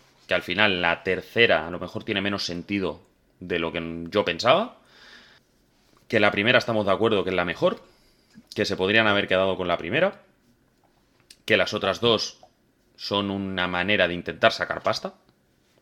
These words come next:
¿vale? Que con todo y con eso es una trilogía que es historia del cine. Al menos yo creo que son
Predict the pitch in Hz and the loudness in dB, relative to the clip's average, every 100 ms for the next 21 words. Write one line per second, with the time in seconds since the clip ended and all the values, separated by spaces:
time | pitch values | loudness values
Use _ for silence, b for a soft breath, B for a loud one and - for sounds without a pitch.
0 | _ _ - - - 101 196 b b b | _ _ -20 -20 -12 -12 -12 b b b
1 | b b b _ _ _ 120 117 123 135 | b b b _ _ _ -2 2 0 4
2 | 175 143 147 131 110 123 117 104 101 95 | 4 4 2 -2 -2 -2 0 0 0 -2
3 | 98 95 92 110 98 92 101 98 - - | -4 -4 -2 0 0 0 -2 -4 -8 -12
4 | - - - 104 82 78 - 87 123 _ | -14 -6 -2 0 0 -2 -8 -10 -10 _
5 | _ _ _ _ - _ _ _ - - | _ _ _ _ -20 _ _ _ -20 -20
6 | - 76 85 92 - - _ _ - - | -20 -12 -8 -6 -8 -18 _ _ -20 -20
7 | - _ _ _ _ - 95 90 95 95 | -20 _ _ _ _ -12 -8 -4 -4 -2
8 | 95 90 | -4 -6